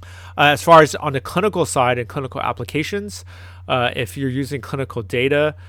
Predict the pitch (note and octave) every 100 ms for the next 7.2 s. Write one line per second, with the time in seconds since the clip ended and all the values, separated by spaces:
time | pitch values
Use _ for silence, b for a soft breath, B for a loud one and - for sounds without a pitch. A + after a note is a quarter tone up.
0 | B B A#2 G2+ C3+ C#3+ D#3 - C#3 B2+
1 | A#2 C3 B2 - B2 B2 C3+ C3+ C#3 -
2 | - - - C3 A2+ - B2 A2 F2 F#2
3 | C3+ A2 A2 A#2+ A#2 - - - D3 C#3
4 | D#3+ F3 F3+ D3 - A#2 A2+ A#2+ B2 C3
5 | A#2 A#2 - A#2 - A2+ A2+ B2 - C#3+
6 | - B2 - A#2+ - B2 - A#2 - D3
7 | E3 -